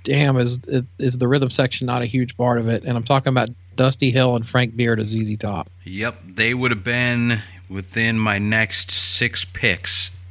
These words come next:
Speaker 2: if not.
Speaker 1: Oh, really?
Speaker 2: Yep, for sure.
Speaker 1: And just, oh my god, the, the, the groove and the tightness of this band, and, like, listen to, uh, you know, Jesus Just Left Chicago and LaGrange and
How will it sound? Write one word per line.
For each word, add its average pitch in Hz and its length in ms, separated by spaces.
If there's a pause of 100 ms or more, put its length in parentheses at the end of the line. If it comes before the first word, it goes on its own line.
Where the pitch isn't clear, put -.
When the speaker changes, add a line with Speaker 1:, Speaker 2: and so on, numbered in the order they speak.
(100)
Speaker 2:
if 90 220
not. 95 160
Speaker 1:
Oh, 120 60
really? 123 320
Speaker 2:
Yep, 95 340 (100)
for 98 200
sure. 87 400 (600)
Speaker 1:
And 131 260
just, 147 240 (340)
oh 170 80
my 160 300
god, 165 340
the, 135 180 (380)
the, 139 400
the 151 80
groove 170 640
and 151 240
the 127 80
tightness 170 680
of 165 80
this 160 160
band, 156 520 (600)
and, 135 280
like, 123 240
listen 165 340
to, 147 380
uh, 107 360 (360)
you - 240
know, 131 260 (400)
Jesus 143 320
Just 139 240
Left 139 180
Chicago 143 960
and 113 140
LaGrange 139 720
and 113 240